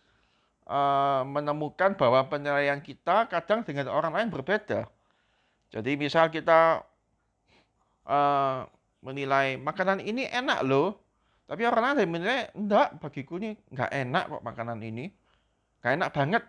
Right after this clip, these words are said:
terlalu asin," misalnya. Padahal bagi kita, eh, pe-, menurutku cukup-cukup aja tuh. Nggak, nggak teka asinan. Atau misal kita menilai seseorang, "Eh, kamu tahu nggak sih, si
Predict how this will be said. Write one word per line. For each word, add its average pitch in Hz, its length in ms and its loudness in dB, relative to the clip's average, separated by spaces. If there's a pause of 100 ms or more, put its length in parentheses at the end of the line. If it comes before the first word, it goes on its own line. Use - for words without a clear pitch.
terlalu 165 320 2
asin," - 320 0
misalnya. 107 480 -8
Padahal 202 240 -2
bagi 151 240 -4
kita, 226 240 0 (1040)
eh, 151 320 2
pe-, - 160 -8
menurutku 175 640 -4
cukup-cukup 156 560 -8
aja 143 480 -4
tuh. 262 160 -10 (560)
Nggak, 120 200 2 (120)
nggak 123 140 4 (100)
teka 139 200 -4 (120)
asinan. 123 560 -6
Atau 98 240 -8
misal 139 240 -4
kita 147 320 -4
menilai 147 480 -2
seseorang, 175 640 4 (720)
"Eh, 165 160 -2
kamu 233 320 -6
tahu 240 160 0
nggak 113 240 2
sih, 127 160 -6 (880)
si - 240 -16